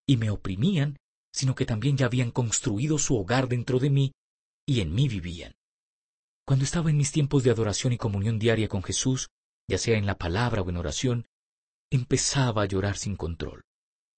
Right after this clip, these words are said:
y masas de agua y llanto salían de mi cuerpo inexplicablemente. Lucas once veinticuatro dice que los demonios, los espíritus inmundos, salen del hombre y vagan por lugares secos, buscando dónde reposar,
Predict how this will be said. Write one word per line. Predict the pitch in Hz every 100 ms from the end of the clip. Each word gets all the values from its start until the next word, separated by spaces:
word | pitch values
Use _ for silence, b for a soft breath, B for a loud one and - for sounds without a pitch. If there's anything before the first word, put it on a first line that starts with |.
| _
y | 147
masas | 131 160 180 175 - 156 123
de | 131 120
agua | 165 160 156
y | 139 110
llanto | 151 139 147
salían | - 127 131
de | 117
mi | 110
cuerpo | - 117 -
inexplicablemente. | 107 98 - - 92 90 - 69 65 - - - _ _ _ _ _ _ _ _ 135
Lucas | 135 120
once | 139 120
veinticuatro | 110 101 101 123 127 104
dice | 120 - 131 - _ _ -
que | 104
los | 98
demonios, | 95 98 156 131 139 - _ _ _ -
los | 131 131
espíritus | - 196 190 190 -
inmundos, | 165 147 160 131 135 - _ _ -
salen | - 147 151 160
del | 165 147
hombre | 147 113 127 - _ _
y | 147
vagan | 117 127 143 120
por | 127 107
lugares | 104 110 104 -
secos, | - - - - - - _ _ -
buscando | 139 - 175 165 143
dónde | 147 185 175
reposar, | 143 143 - - 87 82